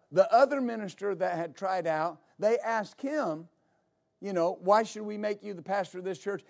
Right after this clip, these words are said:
He said, "Well, I mean, I'd like to be the pastor, but if you don't make me the pastor, I'll just go somewhere else." See, it wasn't caring about the people.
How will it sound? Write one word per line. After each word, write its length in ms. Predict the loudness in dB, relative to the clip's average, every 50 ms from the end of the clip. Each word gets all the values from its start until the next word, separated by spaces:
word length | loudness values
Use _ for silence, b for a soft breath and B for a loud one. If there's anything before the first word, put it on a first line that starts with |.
| B B B
He 160 | -4 -4 -2
said, 180 | -2 -2 -2 0
"Well, 260 | 2 2 4 4 4
I 120 | 4 2
mean, 160 | 2 0 -2
I'd 160 | 0 0 0 2
like 240 | 2 0 0 0
to 80 | -6 -12
be 100 | -12 -10
the 80 | -10 -10
pastor, 420 | -8 -8 -8 -8 -8 -12 -12 -10
but 160 | -4 -4 -4
if 140 | -4 -4 -10
you 80 | -10 -8
don't 220 | -6 -6 -6 -6
make 180 | -8 -10 -10 -12
me 60 | -16
the 80 | -14
pastor, 400 | -8 -6 -6 -6 -6 -8 -6 -4
I'll 80 | -4 -4
just 200 | -4 -6 -12 -8
go 140 | -6 -6 -6
somewhere 460 | -6 -8 -12 -12 -10 -10 -8 -8 -8
else." 260 | -8 -10 -12 -16 -20 _ b b b
See, 180 | b -4 -2 -2
it 120 | -2 -2
wasn't 460 | 0 2 2 2 0 -2 -10 -10 -12
caring 300 | -12 -8 -8 -8 -6 -8
about 200 | -8 -8 -8 -8
the 80 | -10 -12
people. 440 | -12 -8 -8 -8 -8 -10 -16 -18